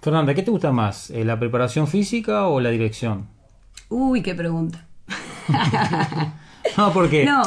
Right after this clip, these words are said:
Speaker 1: no te, no te veía con tanto entusiasmo en cuanto a la dirección técnica
Speaker 2: Sí, sí.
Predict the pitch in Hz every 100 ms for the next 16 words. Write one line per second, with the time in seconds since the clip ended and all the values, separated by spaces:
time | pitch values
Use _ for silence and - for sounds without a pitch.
0 | - 143 156 160 165 160 160 160 180 160
1 | 156 165 160 147 139 - 175 151 139 147
2 | 185 - 131 113 123 117 117 117 110 143
3 | 135 151 131 127 165 143 196 196 185 190